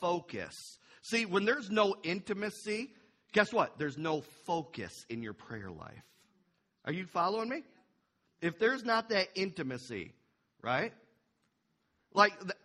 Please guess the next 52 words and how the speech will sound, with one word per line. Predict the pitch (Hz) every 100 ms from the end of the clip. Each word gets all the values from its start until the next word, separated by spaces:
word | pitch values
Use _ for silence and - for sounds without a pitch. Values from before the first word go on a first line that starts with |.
| -
I |
mean, | 131 127 123
in, | 113 139
in, | 139 143 123
that | 135 -
can | 139
happen | 151 156 165
in | 175
a | 190
marriage | 202 285 359 170 -
even, | 92 76 69 -
right? | 110 139 339 - _ _ _ _
If | 147 160
you | 175
don't | 220 220
have | 175 196 180
that | 160 170
intimacy, | 185 165 147 117 135
you're | 135 202
not | 214
really | 151 120
listening. | 110 120 123
You're | 107
like, | 104 98
you | 127
know, | 113
your | 107 95 92 _
husband | - 120 123
or | 117
wife | 123 127
says | 135 123
something | 131 113
to |
you, | 123
you're | 117
like, | 131
"Yeah, | 170
well, | 156 143
okay, | 139 143
yeah, | 143 139
sure, | 123
yeah, | 120 131 113 113 135 _ _ _ _ _
whatever." | - 113 90 90 _ _ _ _ _ _ _ -
But | 214
if | 208
there's | 208 170
that | 180 175
intimacy | 190 214 196 156 135 147
there, | 139 139
there's | 127 143
a | 131
connection. | - 131 117 151 - - -